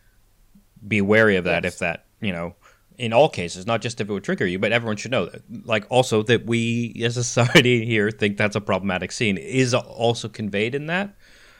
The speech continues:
Speaker 1: Um,
Speaker 2: Mm.
Speaker 1: and you might say, and that, I mean, that's why ratings are subjective, right? You might say,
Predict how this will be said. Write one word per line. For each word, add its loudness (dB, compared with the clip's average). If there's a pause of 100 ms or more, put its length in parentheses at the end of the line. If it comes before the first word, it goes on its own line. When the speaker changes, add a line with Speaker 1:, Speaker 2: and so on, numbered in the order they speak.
(120)
Speaker 1:
Um, 0 (100)
Speaker 2:
Mm. -14
Speaker 1:
and 8
you 4
might 2
say, 4
and -4
that, 2
I 4
mean, 0
that's 0
why 0
ratings 2
are 0
subjective, -6
right? -6
You -4
might -2
say, -2